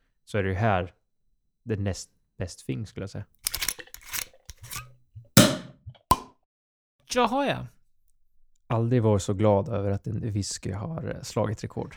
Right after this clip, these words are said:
Speaker 2: <laughs> Nej, inte jag heller. Faktiskt. Det var gott att se. Och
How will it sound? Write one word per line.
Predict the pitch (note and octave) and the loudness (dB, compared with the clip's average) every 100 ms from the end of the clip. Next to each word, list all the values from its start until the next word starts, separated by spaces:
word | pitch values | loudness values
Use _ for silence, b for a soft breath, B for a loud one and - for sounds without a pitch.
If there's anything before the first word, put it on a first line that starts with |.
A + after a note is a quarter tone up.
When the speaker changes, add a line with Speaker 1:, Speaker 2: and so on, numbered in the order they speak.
| - | -12
Speaker 2:
<laughs> | |
Nej, | - - - C#3 - D#3 - B B - | -6 -4 -2 -4 -4 -10 -10 B B -4
inte | E3+ D#3+ | -4 0
jag | G3+ | 0
heller. | E3 G#3+ C#3 C3+ C3+ b b | 0 -2 -4 -6 -10 b b
Faktiskt. | - A#3 - - D#3+ D#3 - - | -6 -6 -6 -8 -8 -8 -12 -4
Det | F3+ F3 | 2 4
var | F#3 F3 D3+ | 4 4 2
gott | D3 D#3+ G#3 G#3 | -2 0 0 0
att | D#3 | -4
se. | D#3 | -2
Och | C#3+ E3+ D#3+ D3+ | 0 2 2 0